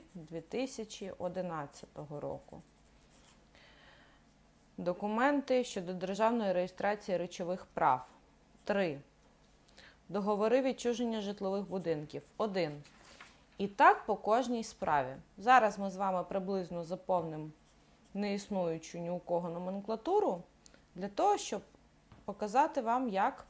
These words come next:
правильно рахувати в даному випадку математично. Спадкові справи.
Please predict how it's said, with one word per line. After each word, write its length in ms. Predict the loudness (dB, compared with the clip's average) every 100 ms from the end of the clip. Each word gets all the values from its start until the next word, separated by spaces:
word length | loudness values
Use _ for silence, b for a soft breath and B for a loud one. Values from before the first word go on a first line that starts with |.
| 0
правильно 560 | 4 4 4 0 -2
рахувати 600 | -2 -4 -4 0 0 0
в 60 | -2
даному 500 | 2 2 2 -4 -4
випадку 560 | -6 -4 -4 -6 -12 -12 B B B B B B B -20 _ _ _ _ -20 _ _ _ _ _ _ _ _ _ _ -6
математично. 760 | -4 -2 -2 -4 -6 -12 -14 -20 -20 _ -20 _ -20 -20 -20 -20 _ -20 -20 -20 -20 -20 -20 _ _ _ -20 -20 -20 -20 -20 -20 -20 -20 -20 -20 -20 -20 B B B -20
Спадкові 560 | -4 -4 0 4 4
справи. 440 | 2 -2 0 0